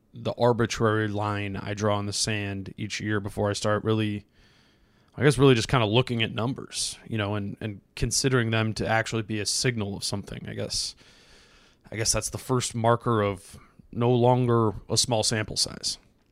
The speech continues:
So we're gonna get into those numbers a little bit, um, as they apply to the team as a whole. But then I also wanna focus tonight's conversation on the,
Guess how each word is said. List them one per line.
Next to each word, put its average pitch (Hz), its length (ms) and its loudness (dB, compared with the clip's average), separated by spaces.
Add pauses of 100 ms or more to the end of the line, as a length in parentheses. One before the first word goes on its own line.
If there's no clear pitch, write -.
(800)
So - 160 10
we're 147 160 8
gonna 185 160 4
get 196 40 8
into 185 140 6
those 151 140 8
numbers 143 240 4
a 131 40 0
little 127 120 4
bit, 123 300 4 (100)
um, 107 360 0
as 107 160 -2
they 110 120 2
apply 110 260 2
to 110 60 0
the 104 80 -4
team 104 220 -4
as 101 100 -4
a 101 40 -4
whole. 110 320 -2 (360)
But 120 140 0
then 131 100 4
I 127 80 8
also 143 240 6
wanna 120 160 2
focus - 640 0 (480)
tonight's 120 260 0
conversation 117 540 0
on 117 140 0
the, 117 280 4